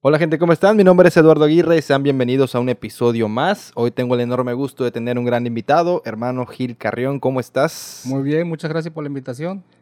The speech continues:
Speaker 1: Gracias a ti. Eh, la verdad que el buen Gil hizo una, un espacio en su agenda. Tienes una agenda ahorita llena, gracias a Dios. Me comentabas que vienes de tatuar. Ahorita tuviste, ¿cuántos tatuajes el día de
Speaker 2: Siete,
Speaker 1: hoy?
Speaker 2: siete, gracias
Speaker 1: Siete
Speaker 2: a Dios.
Speaker 1: sesiones. Bueno, eh,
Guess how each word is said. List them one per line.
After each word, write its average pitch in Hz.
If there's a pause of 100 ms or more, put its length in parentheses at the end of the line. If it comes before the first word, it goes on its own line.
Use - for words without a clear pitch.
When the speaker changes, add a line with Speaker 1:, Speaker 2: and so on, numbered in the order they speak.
(120)
Speaker 1:
Gracias 120
a 110
ti. 170 (120)
Eh, 113
la 110
verdad 110
que 143
el 123 (160)
buen 135
Gil 156
hizo 151
una, 147 (180)
un 139
espacio 139
en 139
su 120
agenda. 156
Tienes 135
una 131
agenda 127
ahorita 123 (560)
llena, 139
gracias 127
a 110
Dios. 151
Me 113
comentabas 107
que 117
vienes 110
de 110
tatuar. 127
Ahorita 117
tuviste, 113
¿cuántos 117
tatuajes 117
el 107
día 113
de 113
Speaker 2:
Siete, -
Speaker 1:
hoy? 143
Speaker 2:
siete, 143
gracias 127
Speaker 1:
Siete 139
Speaker 2:
a 135
Dios. 131
Speaker 1:
sesiones. - (440)
Bueno, 123
eh, 120